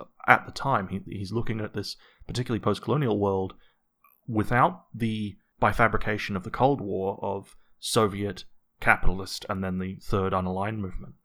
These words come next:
and looking at more as a moving towards a, um, a, a much looser association of what is and isn't a country, and, and some of the issues arising from organized crime. He also talks about,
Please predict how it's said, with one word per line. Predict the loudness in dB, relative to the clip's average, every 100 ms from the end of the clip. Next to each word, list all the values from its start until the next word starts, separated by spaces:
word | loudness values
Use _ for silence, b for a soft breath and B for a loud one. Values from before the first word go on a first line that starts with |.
| b b b
and | -2
looking | 0 0 -2
at | -2
more | 0 0
as | -2 -4
a | -2
moving | 0 0 0
towards | -2 -4 -2
a, | -4 -6 b b -10
um, | -6 -4 -4 -6 -10 -14
a, | -6 -2
a |
much | -2 -2 -2
looser | -2 -2 -4 -6
association | -8 -8 -6 -6 -8 -8
of | -6
what | -6 -4
is | -6 -4
and | -4
isn't | -4
a | -6
country, | -6 -6 -6 -10
and, | -10 -8
and | -10 -10 -16 b b
some | -2 0
of | 0
the | -2
issues | -2 -2 -4 -6 -4
arising | -2 0 -2 -2
from | -2
organized | -2 -2 -4
crime. | -6 -8 -10 _ b b b b b
He | 2
also | 2
talks | 0 -2 -2
about, | -2 -2 -4